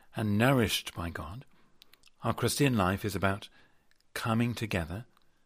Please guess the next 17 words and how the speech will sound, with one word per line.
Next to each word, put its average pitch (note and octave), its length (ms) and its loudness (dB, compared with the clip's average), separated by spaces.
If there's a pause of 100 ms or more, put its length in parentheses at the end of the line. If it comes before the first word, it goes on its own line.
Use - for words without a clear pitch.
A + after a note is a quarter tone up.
(200)
so - 200 -2
that B2 160 -2
we B2+ 120 -2
can B2 240 -2
then G#2 260 2
go G#2+ 220 0 (100)
out B2 400 -4 (600)
with - 260 -4
joy G#2 520 2 (680)
and A2+ 160 -2
in G#2 180 0
love G2 240 4
and F#2 120 -6
service - 600 -6
to G2 120 -12
the F2 80 -4
world. F2 480 -8